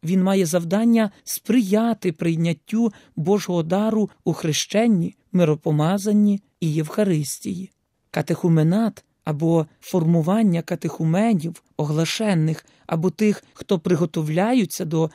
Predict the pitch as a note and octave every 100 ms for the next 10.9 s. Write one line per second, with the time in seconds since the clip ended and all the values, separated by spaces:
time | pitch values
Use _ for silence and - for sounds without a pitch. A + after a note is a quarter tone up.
0 | _ - F#3+ F#3+ G3 - F3+ D#3 - D#3
1 | G3 G3 - F3 E3 E3 - G#3+ - -
2 | E3+ D#3+ G3 - _ _ - D#3 A3 C#4
3 | D4+ C4+ B3+ - G3 G#3+ _ - G3+ G3
4 | E3+ A3 G#3+ E3+ F3 D#3+ A3 A#3 G3+ _
5 | - F3+ E3+ A3 - G#3+ G3+ F#3+ F#3 D#3+
6 | G3 D#3+ F3 E3+ D#3+ D#3 - D#3+ D3+ -
7 | A#3 A#3+ D#3+ G3+ _ - F#3 D3+ G3 E3+
8 | F3 - F3 D#3+ - - D3 E3+ E3+ G#3+
9 | G#3 F3 - - - F3+ G3 E3+ E3 D#3
10 | - - D#3 D#3 G#3 B3 F3 E3 G3